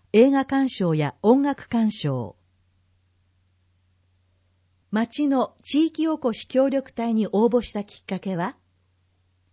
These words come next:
国見町が公営塾を新たに立ち上げるという話を聞き、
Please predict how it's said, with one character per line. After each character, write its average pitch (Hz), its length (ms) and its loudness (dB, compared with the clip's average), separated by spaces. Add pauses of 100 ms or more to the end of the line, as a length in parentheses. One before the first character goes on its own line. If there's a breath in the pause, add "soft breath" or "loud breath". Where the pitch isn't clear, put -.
(680)
国 254 260 4
見 349 120 -4
町 277 300 -4
が 156 260 -4
公 285 220 0
営 311 180 -2
塾 190 400 -2
を 151 160 -4
新 285 220 -2
た 254 140 -4
に 185 120 -2
立 180 160 -4
ち 262 160 -4
上 277 120 -2
げ 262 120 0
る 247 100 -4
と 240 120 -4
い 226 100 -2
う 220 80 -2
話 214 400 -4
を 156 120 -4
聞 - 200 -20
き、 147 200 -10